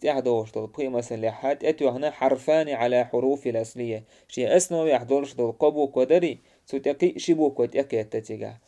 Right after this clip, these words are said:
مثلا فمرة تكون الزيادة بالهمزة لنون، ومرة بالهمزة و-، آه، فمرة تكون الزيادة بالهمزة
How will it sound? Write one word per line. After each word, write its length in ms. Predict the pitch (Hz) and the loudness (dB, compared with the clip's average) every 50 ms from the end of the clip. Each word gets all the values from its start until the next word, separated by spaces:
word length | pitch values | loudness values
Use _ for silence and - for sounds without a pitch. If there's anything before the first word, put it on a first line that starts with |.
| _ _ _ _ _ - | _ _ _ _ _ -10
مثلا 500 | 120 123 120 120 123 131 131 135 131 - _ _ _ _ _ _ | -8 -8 -6 -6 -6 -6 -6 -8 -8 -12 _ _ _ _ _ _
فمرة 420 | - 127 131 156 175 190 190 180 | 0 0 2 4 4 6 6 6
تكون 680 | 170 - 151 139 127 127 127 127 - - 156 165 165 151 | 4 2 0 -4 -2 0 0 0 0 0 0 0 0 0
الزيادة 760 | 139 127 117 117 120 123 127 135 151 151 151 147 143 - 123 | -2 -4 -4 -2 0 2 4 4 4 4 2 0 0 -2 -4
بالهمزة 640 | 113 120 120 120 123 135 147 156 147 139 135 131 131 | -2 -2 -2 -2 0 -2 -2 -2 0 0 0 0 0
لنون، 680 | 127 117 110 110 110 113 120 131 143 147 151 156 160 165 170 _ _ _ _ _ _ _ _ _ _ _ _ - | -2 -6 -6 -6 -6 -6 -4 -4 -4 -4 -4 -6 -8 -10 -16 _ _ _ _ _ _ _ _ _ _ _ _ -4
ومرة 720 | 123 120 123 123 123 127 127 135 151 160 165 165 160 160 - | -2 -2 -2 -2 -4 -4 0 2 4 4 4 4 2 2 0
بالهمزة 680 | 143 131 117 120 117 117 120 131 143 147 139 131 131 127 120 | -4 -4 -2 -4 -4 -2 -2 -4 -4 -2 -2 -2 -2 -2 -4
و-، 300 | 120 117 113 110 110 113 - - - - - | -8 -8 -8 -10 -10 -12 -14 -14 -18 -18 -16
آه، 480 | - 113 113 113 110 110 110 110 113 113 _ _ _ _ _ _ _ _ _ _ | -14 -14 -12 -12 -12 -14 -14 -14 -16 -18 _ _ _ _ _ _ _ _ _ _
فمرة 380 | - 127 143 160 175 185 175 | -4 0 4 4 6 6 4
تكون 580 | 160 160 151 139 127 127 127 127 143 151 160 156 | 4 2 0 -2 -2 -2 -4 -2 -2 -4 -2 -2
الزيادة 600 | 143 123 120 120 127 131 139 143 139 135 131 123 | -4 -6 -4 0 2 4 4 4 2 0 -4 -4
بالهمزة 840 | 113 123 117 120 131 143 151 147 135 135 131 127 - 120 117 131 156 | -2 -4 -4 -2 -4 -6 -6 -2 0 0 0 0 -4 -10 -14 -14 -16